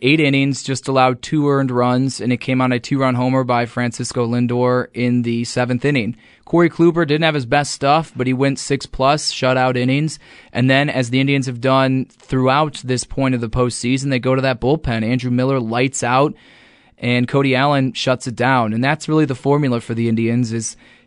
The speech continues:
can you get your starters at least through five, preferably six or seven? But if you can get them to five, they go to that bullpen,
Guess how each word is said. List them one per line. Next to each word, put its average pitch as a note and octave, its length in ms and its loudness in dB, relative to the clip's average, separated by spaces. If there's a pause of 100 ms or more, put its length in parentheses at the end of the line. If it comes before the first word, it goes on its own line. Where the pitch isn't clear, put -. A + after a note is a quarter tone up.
can C#3 140 -2
you C3+ 80 4
get D3+ 180 2
your D#3+ 120 2
starters C#3+ 720 0
at A#2+ 160 -6
least C3+ 340 0
through F#3 160 0
five, C3+ 640 0
preferably C3 500 -2
six C3 360 -6
or A#2+ 80 -6
seven? A#2+ 600 0 (380)
But A2 100 -8
if A2 120 -6
you D3 80 0
can F#3 100 2
get E3+ 140 4
them E3 180 0
to C#3 80 0
five, C#3+ 640 0 (320)
they G#2 80 -6
go B2 140 2
to D3 80 2
that D3 180 0
bullpen, B2 720 0